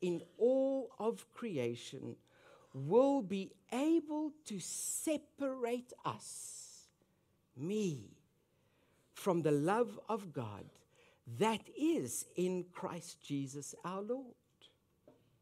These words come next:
John six, verse thirty-nine. Jesus speaking. "And this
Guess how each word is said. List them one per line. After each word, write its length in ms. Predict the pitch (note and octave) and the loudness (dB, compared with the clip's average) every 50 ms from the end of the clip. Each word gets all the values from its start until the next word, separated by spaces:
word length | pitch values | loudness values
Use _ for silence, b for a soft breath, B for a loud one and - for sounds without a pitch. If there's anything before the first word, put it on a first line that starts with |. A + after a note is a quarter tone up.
| _ _ _ _ _ _ _ _ _ _ _ _ _ _ _ _ _ - C3+ | _ _ _ _ _ _ _ _ _ _ _ _ _ _ _ _ _ -12 -8
John 420 | A#2+ - A#3 B3+ C4 C#4 C4+ C4+ - | 4 6 8 8 8 8 4 2 0
six, 840 | - - - - - - E4 G3 F3+ - - - - - - - - b b b b b | -2 -6 -6 -4 4 6 6 6 6 2 -10 -14 -12 -10 -10 -10 -12 b b b b b
verse 420 | C#3+ C#3 G3 A3 A3+ A3+ A3+ - - | 0 4 8 8 8 8 6 0 -12
thirty-nine. 920 | - - - F#3 F3+ F#3 A3+ A3+ A#3 B3+ C#4 C#4 C#4+ C#4 A#3+ D3+ A2 G2 - _ _ _ _ _ _ _ _ _ _ _ _ _ _ _ _ _ _ _ _ _ _ _ _ _ _ _ _ _ _ _ _ _ _ _ _ _ _ _ _ _ _ _ _ _ _ _ _ _ _ _ _ _ _ _ _ _ _ _ _ _ _ _ _ _ _ _ _ _ _ _ _ _ _ _ _ _ _ _ _ _ _ _ _ D3 C3+ | -8 2 2 2 2 2 -4 -4 -2 0 0 0 0 0 0 0 -2 -4 -10 _ _ _ _ _ _ _ _ _ _ _ _ _ _ _ _ _ _ _ _ _ _ _ _ _ _ _ _ _ _ _ _ _ _ _ _ _ _ _ _ _ _ _ _ _ _ _ _ _ _ _ _ _ _ _ _ _ _ _ _ _ _ _ _ _ _ _ _ _ _ _ _ _ _ _ _ _ _ _ _ _ _ _ _ -16 -10
Jesus 540 | C#3 D3+ A#3+ D4 D#4 C#4+ G#3 F#3 F#3 C#3+ - | -2 2 4 6 6 6 4 2 -2 -4 -4
speaking. 540 | - - - - A#2 F#2+ - _ - - - _ _ _ _ _ _ _ _ _ _ _ _ b b b b b b b b b | -6 -8 -8 -10 -12 -12 -12 _ -20 -20 -20 _ _ _ _ _ _ _ _ _ _ _ _ b b b b b b b b b
"And 360 | G3+ G#3 G#3+ F#3 D3 C3+ C3+ | 4 4 4 4 2 0 4
this 360 | E3+ D#4 F4+ D#4+ - - - | 6 6 6 6 4 0 -6